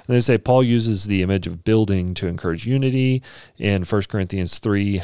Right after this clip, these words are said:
nine to seventeen. How could this analogy help your class better understand unity? For example, example, after reading these verses together, you could give each class member a block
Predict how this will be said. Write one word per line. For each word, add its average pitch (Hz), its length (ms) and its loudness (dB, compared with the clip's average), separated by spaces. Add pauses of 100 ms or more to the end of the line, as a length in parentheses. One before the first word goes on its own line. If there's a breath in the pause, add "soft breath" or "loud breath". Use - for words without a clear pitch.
(120)
nine 90 220 -4
to 80 60 -4
seventeen. 87 600 -4
How 120 180 -2
could 160 140 -2
this 151 160 -2
analogy 101 540 -2
help 120 260 -2
your 113 160 0
class 95 320 -2
better 90 240 -2
understand 85 420 -6
unity? 131 320 0 (460 loud breath)
For 104 100 4
example, 107 380 2 (260)
example, 113 560 2
after 101 260 -2
reading 113 280 0
these 95 160 -2
verses 101 300 -2
together, 117 680 0
you 101 160 -4
could 95 160 -8
give 98 160 2
each 95 200 -4
class 127 320 -2
member 87 260 -2
a - 80 -6
block 98 500 0